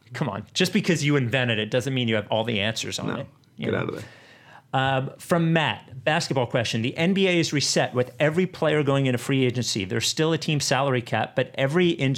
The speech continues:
Speaker 1: individual player salary cap are gone. You are the G M for a team. What percent of your cap would you offer to Embiid? Who in the N B A would get the highest percentage of a team's salary?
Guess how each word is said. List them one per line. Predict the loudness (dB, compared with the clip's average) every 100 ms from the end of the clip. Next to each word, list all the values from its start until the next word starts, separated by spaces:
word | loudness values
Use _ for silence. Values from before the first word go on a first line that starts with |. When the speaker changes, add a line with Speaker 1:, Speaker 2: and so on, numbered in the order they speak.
| 0
Speaker 1:
individual | 0 0 0 0 2 0
player | 0 2 2 2
salary | 0 0 0 -2
cap | 0 -2 -2
are | -4
gone. | 0 2 0 -4 -14 -20 -18 -2
You | 0
are | 2
the | 2
G | 0 0 2
M | 2
for | 0 0
a | 0
team. | -2 -8 -10 -12 -16 -20 -4
What | 0 0
percent | 0 -2 0 0
of | 0
your | -4
cap | -2 -2 -2 -4
would | -2
you | -2
offer | 0 -2 0 -2
to | -4
Embiid? | -4 -4 -2 -2 0 -2 -6 -20 -20
Who | -6 2 2 2
in | 2
the | 0 0
N | -2 0
B | 2
A | 2 2
would | 0 -2
get | -2
the | -2
highest | -2 0 0 -2 -4
percentage | -4 -2 -2 -2
of | -4
a | -4
team's | -4 -4 -2
salary? | -2 0 0 0 -2